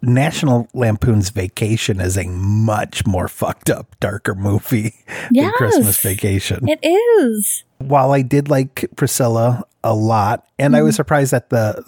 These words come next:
Speaker 1: bus was named Priscilla. I always thought
Speaker 2: Yes.
Speaker 1: Terrence Stamp was named
Speaker 2: Nope.
Speaker 1: Priscilla.
Speaker 2: Mm-mm. Terrence Stamp was Bernadette.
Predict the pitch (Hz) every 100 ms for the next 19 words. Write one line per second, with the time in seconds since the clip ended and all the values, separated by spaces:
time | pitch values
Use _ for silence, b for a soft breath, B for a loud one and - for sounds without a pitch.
0 | - 123 113 - 107 - 98 - 92 -
1 | 95 - 101 98 104 - 104 101 220 208
2 | 190 135 107 - - 104 110 - 196 127
3 | 120 - 131 247 285 - 147 254 151 240
4 | 233 226 233 247 240 247 240 233 - 226
5 | - 214 214 214 190 -